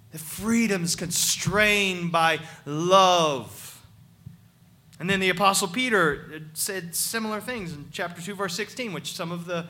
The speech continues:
church in Corinth was influenced by him. He said, "Live as people who are free, not using your freedom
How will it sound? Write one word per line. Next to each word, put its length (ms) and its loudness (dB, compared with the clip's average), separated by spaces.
church 320 -8
in 120 -10
Corinth 380 -10
was 120 -12
influenced 520 -10
by 160 -6
him. 180 -10
He 60 -10
said, 180 -8
"Live 380 4
as 120 -2
people 320 -4
who 120 0
are 120 6
free, 640 -2
not 460 6
using 320 -6
your 100 -8
freedom 520 -10